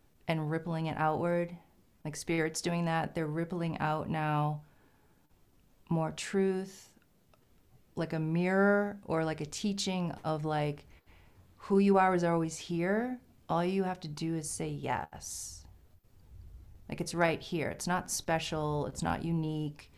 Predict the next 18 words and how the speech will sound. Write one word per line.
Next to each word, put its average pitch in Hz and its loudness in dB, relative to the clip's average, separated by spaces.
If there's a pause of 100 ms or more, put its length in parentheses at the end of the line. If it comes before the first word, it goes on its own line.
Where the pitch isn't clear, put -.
(320)
It's - -4
not 175 2
only 165 2
for 170 -4
so-and-so 156 -2
and 147 0
not 147 0
for - -6
you. 139 -2
Like, 139 -6 (140)
who 180 0
you 185 -2
are 156 2
is 147 -4
here. - -4 (3000)
And 151 0
of 147 -8
course. - -6